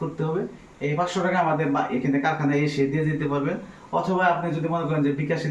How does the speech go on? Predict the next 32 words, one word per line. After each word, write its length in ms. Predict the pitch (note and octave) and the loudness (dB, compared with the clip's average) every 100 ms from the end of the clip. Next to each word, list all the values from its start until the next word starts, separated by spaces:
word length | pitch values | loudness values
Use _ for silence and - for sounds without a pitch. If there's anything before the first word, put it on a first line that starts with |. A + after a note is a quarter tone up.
| C#3+ | -2
দিব, 120 | C#3+ E3+ | -2 -2
দিতে 160 | D3 C3+ G#2 | -2 -2 -2
পারবেন। 260 | F2+ - F2+ - - - | -4 -4 -8 -12 -20 -4
তবে 220 | E3+ F#3+ B3+ C4+ - D3 | -2 0 -2 -4 -8 -4
আমাদের 220 | D#3 D#3 D#3+ | -2 0 0
এখানে 200 | E3 E3 E3 | 2 0 0
এসে 140 | D3 D#3 D3+ | 2 0 0
দেখে, 240 | D3 D3 C#3 C3+ - - B2+ | 0 2 0 -2 -10 -12 -2
এ, 40 | A#2+ A#2 G#2+ G#2 | 0 2 0 2
গেলেই 240 | C3 A2+ | 2 2
সবচেয়ে 400 | A2 B2 - F#2+ F2+ | -2 -4 -4 -6 -4
ভালো। 160 | F2+ F#2 - - - - - - | -2 -2 -4 -12 -16 -20 -20 -8
তো 60 | D#3 D3+ | -2 0
দর্শকদেরকে 480 | F#3+ G#3 G3+ G3+ G3+ | 2 2 2 4 4
বলবো, 320 | F3+ F3 D#3+ A#3 - - - F3+ | 2 2 2 -2 -6 -16 -4 0
এই 80 | G#3 F#3 | 2 2
গ্যাস 160 | G3+ G#3 G3 | 2 0 -2
স্টেবিলাইজারটা, 680 | G#3 F3+ E3+ D3 C#3+ - G3+ - - - | 0 2 2 2 0 0 -4 -4 -12 -6
এটা 140 | C#3 D#3 D3 | -2 -2 -2
সামান্য 340 | F#3+ A3+ G#3+ G#3 B3 - - B2+ F#3+ | 0 2 4 4 2 -2 -10 0 2
দশ 140 | G#3 F#3+ | 2 0
ওয়াটে 280 | C#3 A#2 G2 | 0 0 -4
চলে। 180 | F2 E2+ - - B2 | -4 -6 -8 -10 -2
এটা 100 | C#3+ | 0
আমরা 120 | D3 D#3 F3 | 2 2 2
মোবাইলে 320 | F3+ F3+ F3+ F3+ | 4 2 2 0
যে, 80 | F3+ - D#3+ D3 | -2 -4 -10 -6
এ, 80 | D#3 | 2
চার্জ 200 | D#3+ E3 D3+ | 2 2 0
দিই, 140 | D#3 F3 - - - - | 2 4 2 -4 -6 -4
এরকম 220 | D3+ D#3+ E3 | -2 0 2
মোবাইলে 260 | E3 E3 | 2 2